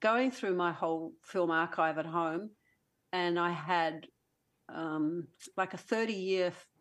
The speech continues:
Super eight collection, some of which is, I've always used some of the Super eight in my other films for certain sequences. Um, but this was,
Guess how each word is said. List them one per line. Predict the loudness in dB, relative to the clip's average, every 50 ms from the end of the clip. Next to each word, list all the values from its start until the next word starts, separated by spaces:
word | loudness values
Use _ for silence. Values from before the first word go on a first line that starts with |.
| _
Super | -4 -2 -2 0 2 2
eight | 0 0 -2 -4
collection, | -6 -6 -6 -6 -6 -6 -6 -6 -6 -8 _ _ -20 -20 -20 -20 _ _ _ _ _ _ _ _ _ -20 _ _ _ _ -10 -6
some | -4 0 2 4 4 4
of | 2 0 0
which | -2 -4 -2 -2 -4
is, | -4 -4 -6 -10 -16 -16 _ _ _ _ -2
I've | -2 -2 0
always | 2 2 4 4 4 2 2 0 -4 -6 -6 -4
used | -4 -2 -2 -4 -2
some | -2 0 2 2
of | 0 0
the | -2
Super | -4 -4 -4 -4 -4 0 0
eight | 0 2 2
in | 2 2
my | 2 2 2
other | 0 -2 -4
films | -4 -4 -2 -2 0 2 0 0 -2 -6 -12 -16 -16 -14
for | -12 -6
certain | -2 -2 0 0 0 -2
sequences. | -4 -4 -6 -4 -4 -2 -2 0 0 2 2 2 2 0 -4 -16 _ _ _ _ _ _ _ _ _ _ _ _ _ -4
Um, | -2 0 2 0 0 -2 -4 -6 -10 _ _ _ _ _ 0
but | 0 0 2 2
this | 0 0 0
was, | -2 -2 -4 -6